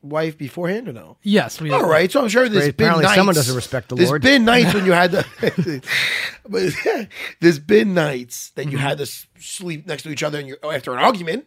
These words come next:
Speaker 2: Yeah.
Speaker 1: Rough or no?
Speaker 2: Oh, a hundred percent. Yeah, you gotta
Speaker 1: Or
Speaker 2: resolve
Speaker 1: it's
Speaker 2: it.
Speaker 1: just,
Speaker 2: You gotta try to resolve
Speaker 1: you,
Speaker 2: it
Speaker 1: you have to
Speaker 2: before you
Speaker 1: try, but you have to know when there's a race car in the red and you're gonna say, "All right, fuck that. I'm not gonna try to touch her ass or be nice and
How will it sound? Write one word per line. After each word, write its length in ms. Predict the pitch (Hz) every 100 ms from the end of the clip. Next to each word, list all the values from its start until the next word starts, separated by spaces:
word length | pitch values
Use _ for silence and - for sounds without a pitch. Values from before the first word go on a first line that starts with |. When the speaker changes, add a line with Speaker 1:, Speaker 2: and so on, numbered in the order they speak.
| _
Speaker 2:
Yeah. 220 | 170 143 - _ _ _ _ _ -
Speaker 1:
Rough 260 | 135 240 508
or 80 |
no? 320 | 427 156 107 _ _ _ - -
Speaker 2:
Oh, 200 | 233 139
a 40 |
hundred 220 | 156 151
percent. 280 | 151 - 147
Yeah, 80 | 180
you 120 | 175
gotta 200 | 196 214 185
Speaker 1:
Or 40 |
Speaker 2:
resolve 280 | 214 151 190
Speaker 1:
it's 160 | 185 -
Speaker 2:
it. 20 |
Speaker 1:
just, 140 | 208
Speaker 2:
You 40 | 180
gotta 220 | 170 151
try 180 | - 131
to 80 | 127
resolve 240 | 120 120
Speaker 1:
you, 60 | 190
Speaker 2:
it 80 | 120
Speaker 1:
you 80 | 226
have 140 | 214
to 60 | 233
Speaker 2:
before 220 | - 156
you 40 |
Speaker 1:
try, 160 | 120 113
but 400 | 117 226 196 151 -
you 140 | 151
have 140 | 156 151
to 80 |
know 180 | 160 170
when 120 | 151
there's 120 | 143 127
a 60 |
race 200 | 139 127
car 160 | - 127
in 60 |
the 80 | 113
red 260 | 127 120 110
and 80 | 113
you're 120 | 113
gonna 100 | 110
say, 160 | 117
"All 60 | 110
right, 100 | 98
fuck 260 | - 90 -
that. 140 | 87
I'm 80 | 107
not 120 | 117
gonna 80 | 113
try 160 | 113 104
to 40 |
touch 200 | 120 110
her 120 | 110
ass 220 | 110 101
or 40 | 101
be 100 | 104
nice 320 | 107 104 -
and 140 | 104